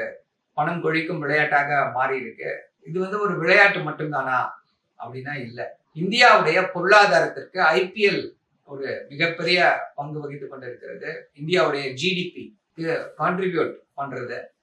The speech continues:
அதோடு மட்டுமல்லாமல், எங்கெல்லாம் மேட்ச் நடக்குதோ அந்த இடங்களில் இருக்கக்கூடிய பொருளாதாரத்தையும் வளர்க்கக்கூடிய வேலையை ஐ பி எல் செய்கிறது. ஐ பி எல் வந்து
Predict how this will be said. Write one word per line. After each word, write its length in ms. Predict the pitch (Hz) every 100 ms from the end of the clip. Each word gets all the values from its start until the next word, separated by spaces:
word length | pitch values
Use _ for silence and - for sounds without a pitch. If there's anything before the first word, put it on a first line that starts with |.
| _ _ -
அதோடு 280 | 143 214 226 190
மட்டுமல்லாமல், 680 | 165 160 135 123 110 110 147 170 - _ _ _ _
எங்கெல்லாம் 440 | 160 208 240 233 180
மேட்ச் 280 | 170 - 170
நடக்குதோ 380 | 143 - - - _ _ _ _ _ _ _ 147
அந்த 140 | 180 185 175
இடங்களில் 400 | 190 185 185 170
இருக்கக்கூடிய 460 | - - 139 143 156 -
பொருளாதாரத்தையும் 920 | 165 180 175 151 135 131 131 151 180 - 131
வளர்க்கக்கூடிய 720 | 143 185 214 226 180 156 147 127
வேலையை 300 | 139 147 156 156
ஐ 180 | 143 147
பி 100 | 151 143
எல் 160 | 135 131
செய்கிறது. 460 | 123 120 117 - 110 - _ _ _ _ _ -
ஐ 160 | 170 208
பி 80 | 220
எல் 100 | 214
வந்து 260 | 185 170 196